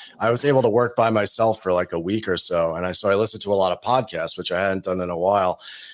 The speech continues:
And Sublation, uh, Douglas Lane had on, uh, Fakhri al, uh, Sardawi.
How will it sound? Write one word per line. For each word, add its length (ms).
And 160
Sublation, 920
uh, 200
Douglas 500
Lane 400
had 420
on, 360
uh, 220
Fakhri 600
al, 500
uh, 320
Sardawi. 760